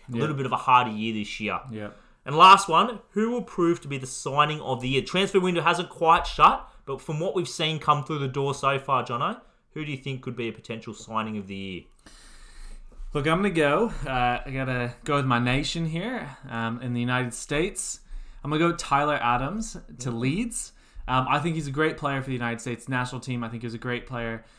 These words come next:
Speaker 1: um, as well over, um, in Germany. So I think that he'll be able to im-, impact this team, a team that really needs to find itself an i-, identity. Um, like I said, a lot of, uh, players exiting, a lot of opportunity as well. I don't think there's gonna be a set roster as well. So I think regardless,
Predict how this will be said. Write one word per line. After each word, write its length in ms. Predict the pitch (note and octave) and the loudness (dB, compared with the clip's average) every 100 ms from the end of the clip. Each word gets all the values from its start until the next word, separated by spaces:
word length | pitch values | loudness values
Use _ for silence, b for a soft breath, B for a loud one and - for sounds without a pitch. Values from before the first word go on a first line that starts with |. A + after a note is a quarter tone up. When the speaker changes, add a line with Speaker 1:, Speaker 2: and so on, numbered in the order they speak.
| b b | b b
Speaker 1:
um, 340 | A#2+ A#2 A2 A2+ | -4 -2 -2 -2
as 180 | A#2+ A2+ | -6 -6
well 260 | A#2 A2+ G#2+ | -4 -4 -4
over, 460 | A#2 A2+ A2+ A2 b b b | -6 -6 -6 -8 b b b
um, 180 | A2+ A2 | -8 -4
in 200 | A#2 A2+ | -4 -2
Germany. 440 | A2 G#2+ A2 A2+ | -4 -4 -4 -4
So 240 | B2 B2 | -6 -4
I 80 | A2+ | -4
think 280 | A#2 C3+ B2+ | -4 -4 -2
that 320 | B2 A2+ - - _ | -4 -6 -10 -20 _
he'll 240 | - C3 D3+ | -8 -2 0
be 120 | D3+ | 0
able 160 | C#3+ C#3 | -2 -4
to 260 | C#3+ C3 | -4 -4
im-, 220 | B2 C3+ - - | -2 -4 -6 -10
impact 380 | D3 C#3+ C3+ - | -6 0 -2 -2
this 140 | B2 | -6
team, 300 | - C#3+ C#3+ | -4 -4 -2
a 40 | C3 | -4
team 220 | C#3 C#3+ | -4 -4
that 100 | B2 | -4
really 180 | C3 B2+ | -4 -2
needs 240 | B2+ B2 | -2 -4
to 100 | B2 | -6
find 320 | A2+ B2 B2 | -6 -4 -2
itself 380 | A#2 - A#2+ A#2 | -4 -6 -8 -8
an 160 | - A#2+ | -10 -10
i-, 140 | A2 - | -10 -8
identity. 640 | A#2 A#2 A#2 C3 D#3 G3+ - b b | -10 -6 -2 -2 -2 -6 -14 b b
Um, 100 | B2+ | -4
like 140 | C3 | -2
I 40 | B2+ | -2
said, 180 | C3 A#2 | -6 -2
a 20 | |
lot 180 | B2 B2+ | -2 -2
of, 160 | A2 - | -4 -10
uh, 220 | A#2+ A2+ | -8 -8
players 400 | - B2 A#2 A#2 | -8 -6 -6 -6
exiting, 580 | - C3 C#3 C3+ C#3 C#3 b b b | -6 -6 -4 -4 -4 -8 b b b
a 60 | A#2+ | -6
lot 200 | A#2+ B2 | -2 -2
of 80 | A#2+ | -2
opportunity 760 | A#2+ A#2+ - C3 C3 B2+ B2 | -4 -6 -6 -4 -2 -2 -4
as 140 | A2 A2+ | -4 -6
well. 180 | A#2 | -4
I 60 | A#2 | -2
don't 180 | B2 C#3 | -2 -4
think 160 | D#3+ C3+ | -6 -6
there's 140 | C3 | -6
gonna 140 | C#3 B2+ | -4 -6
be 60 | |
a 40 | A2+ | -6
set 380 | - C#3+ B2 | -6 -8 -8
roster 400 | A#2 A#2 A2+ - | -6 -4 -4 -6
as 160 | A#2+ A2 | -8 -6
well. 260 | A2 A2 C3 | -6 -4 -4
So 140 | B2 | -6
I 60 | A#2 | -6
think 200 | C3 B2+ | -6 -6
regardless, 600 | B2+ C#3 C#3+ C#3 C#3 | -4 0 2 2 -2